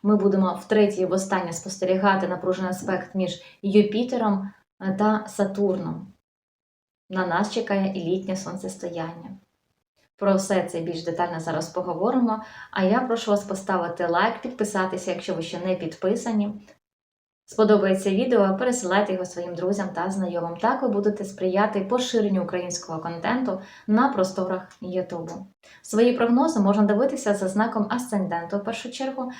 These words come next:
також знаком сонця і знаком, куди потрапляє місяць.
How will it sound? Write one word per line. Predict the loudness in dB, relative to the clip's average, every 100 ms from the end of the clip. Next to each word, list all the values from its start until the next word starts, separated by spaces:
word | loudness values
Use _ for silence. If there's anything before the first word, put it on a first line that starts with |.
| -10 -2
також | 0 2 0 -2
знаком | -2 2 2 0 -6
сонця | -4 -2 -2 -2
і | -4 -2
знаком, | 0 2 2 0 -2
куди | 0 0
потрапляє | 0 -4 -6 -4 -2 0 0
місяць. | 4 6 6 2 -12 -12